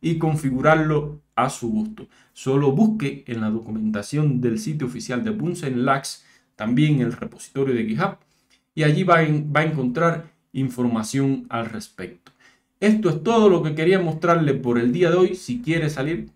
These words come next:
acá tenemos el menú, como pueden ver, muy simple, pero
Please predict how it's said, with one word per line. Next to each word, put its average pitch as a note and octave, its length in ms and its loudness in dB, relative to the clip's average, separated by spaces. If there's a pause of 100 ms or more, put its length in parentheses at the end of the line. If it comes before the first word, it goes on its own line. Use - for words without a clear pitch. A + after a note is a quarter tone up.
(120)
acá B2 280 -6
tenemos B2 440 0 (120)
el A#2 220 -2
menú, D3 300 -2
como B2 220 -2
pueden B2 260 0
ver, F3+ 200 -6
muy F3 680 6
simple, D3+ 600 2 (2250)
pero G#3 480 4